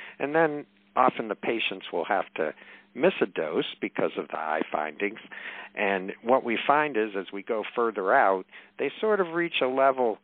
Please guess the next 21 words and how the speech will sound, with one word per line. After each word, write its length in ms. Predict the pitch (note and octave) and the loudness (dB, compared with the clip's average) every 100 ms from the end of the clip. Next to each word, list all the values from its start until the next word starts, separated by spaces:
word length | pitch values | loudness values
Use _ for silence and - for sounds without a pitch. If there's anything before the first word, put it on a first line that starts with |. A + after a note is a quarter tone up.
| - | 0
kind 160 | A#2+ | 0
of 80 | G#2 - | 0 -4
steady 300 | - B2 G#2 - | 2 2 2 -6
state, 240 | - A#2 F#2+ | 0 0 0
if 100 | D#2+ - | -4 -8
you 100 | E2 | -8
will, 280 | E2+ E2+ E2 | -4 -4 -4
with 100 | E2+ - | -6 -8
their 140 | D2 - | -12 2
vision. 360 | G#2+ F2 D#2 D2+ - - - - | 4 4 -2 -8 -18 -18 -18 -10
And, 480 | F2 E2+ E2 E2 G2+ | -8 -8 -10 -4 2
uh, 360 | F2+ F2+ F2+ - - _ _ | 4 4 2 -2 -10 _ _
where 220 | G#2 G#2+ G2+ | 4 6 6
it, 80 | - | 2
it's 240 | - B2 - | -2 -2 4
not 320 | A#2 B2+ C3+ - | 6 6 4 2
what 160 | C3+ | 0
it 80 | D3 | 2
was 200 | D3 D#3+ | 2 2
at 180 | F3+ E3+ | 2 -4
baseline, 680 | E3 D3+ C#3 C#3+ B2+ C3 C3+ | -2 -2 -4 -2 -2 -2 -6